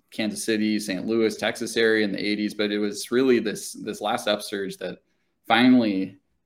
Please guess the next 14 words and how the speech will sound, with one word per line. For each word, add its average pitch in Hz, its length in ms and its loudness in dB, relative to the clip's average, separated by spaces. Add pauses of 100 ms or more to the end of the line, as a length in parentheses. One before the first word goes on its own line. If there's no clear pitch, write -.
(140)
uh, 90 480 -6 (260)
you 90 100 -8
know, - 220 -10 (260)
went 110 220 -2
over 101 180 0
the 92 100 -8
crest. - 500 -4
We 104 120 -4
won 104 280 0
the 104 100 0
right 98 240 0
to - 60 -18
democratic 101 560 -8
elections, 139 800 0